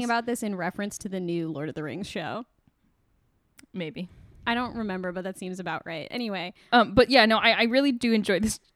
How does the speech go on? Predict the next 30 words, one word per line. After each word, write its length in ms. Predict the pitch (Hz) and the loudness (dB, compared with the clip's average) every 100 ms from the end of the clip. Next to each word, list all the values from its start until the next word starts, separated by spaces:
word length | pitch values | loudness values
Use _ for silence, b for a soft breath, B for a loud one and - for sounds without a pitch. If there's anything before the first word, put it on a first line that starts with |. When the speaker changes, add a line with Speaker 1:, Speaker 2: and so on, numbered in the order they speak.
| - | -6
Speaker 1:
To, 520 | - 254 - - 214 190 | 2 2 2 -2 -8 0
like, 160 | 214 196 | 0 0
sum 260 | - 392 392 | 4 6 6
up 100 | - | 4
my 140 | 202 | 2
whole 180 | 202 190 | 2 0
point 240 | - 196 196 | -2 -4 -4
here, 220 | 170 175 | -4 -4
I 100 | 180 | -8
like 320 | 180 180 190 | -2 -2 -2
this 160 | 180 175 | -6 -8
juxtaposition 680 | 180 160 - 170 160 160 160 | -8 -10 -8 -8 -8 -8 -8
Speaker 2:
Yeah, 60 | - | -10
same. 60 | |
Speaker 1:
because 420 | - - 156 151 160 | -10 -6 -4 -4 -6
it 120 | 156 | -8
just 220 | 156 160 | -8 -10
paints 340 | - 147 - - | -10 -10 -12 -12
Rampart 480 | 151 156 151 151 - b b b _ | -10 -10 -8 -8 -10 b b b _
as, 480 | 165 147 - - - _ _ _ _ - | -6 -4 -8 -14 -18 _ _ _ _ -8
he 180 | 190 247 | 0 2
looks 160 | 311 | 2
so 80 | 359 | 0
normal 360 | 214 175 190 170 | 0 0 -2 -4
in 120 | 165 | -8
contrast 460 | - - - 170 - | -8 -10 -10 -12 -12
to, 80 | - | -10
Speaker 2:
Yeah. 180 | 247 185 | -6 -6
Speaker 1:
to 60 | |
Crosshair. 300 | - - - | -8 -10 -6